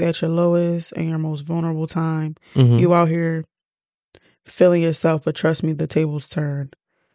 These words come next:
Speaker 1: And then she, I guess she responded to a, a sneak diss from
Speaker 2: Onika Minaj.
Speaker 1: somebody else.
Speaker 2: Mm-hmm.
Speaker 1: And then she got on here screaming, and you can hear the,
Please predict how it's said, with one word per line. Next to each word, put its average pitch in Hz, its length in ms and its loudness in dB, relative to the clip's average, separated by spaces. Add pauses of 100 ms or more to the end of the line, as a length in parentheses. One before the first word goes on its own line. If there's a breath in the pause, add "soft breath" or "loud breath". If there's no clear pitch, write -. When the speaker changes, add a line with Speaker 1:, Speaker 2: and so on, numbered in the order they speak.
(840)
Speaker 1:
And 165 220 4
then 160 520 2
she, 151 460 -6 (500)
I 151 100 -2
guess 151 140 -2
she - 100 -2
responded 151 480 0
to 143 240 0
a, 135 120 -6 (480 soft breath)
a 160 60 2
sneak 156 300 0
diss 151 240 -2
from 143 360 -2 (1200)
Speaker 2:
Onika 113 240 4
Minaj. 107 240 0
Speaker 1:
somebody 143 420 2
else. 139 220 -4 (300)
Speaker 2:
Mm-hmm. 117 380 0
Speaker 1:
And 120 60 -16 (1200)
then 392 180 -4
she 381 180 0
got 247 400 2
on 311 300 2
here 294 440 2 (260)
screaming, 240 520 2
and 247 120 4
you 453 140 6
can - 100 4
hear 226 300 6
the, 160 420 4